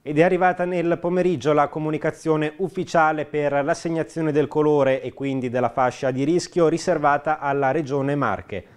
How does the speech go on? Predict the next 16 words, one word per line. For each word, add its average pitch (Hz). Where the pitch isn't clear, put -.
Attraverso 131
la 131
sua 135
pagina 143
Facebook 185
il 160
governatore 165
Francesco 131
Acquaroli 175
ha 147
annunciato 185
che 165
anche 165
la 147
prossima 156
settimana 151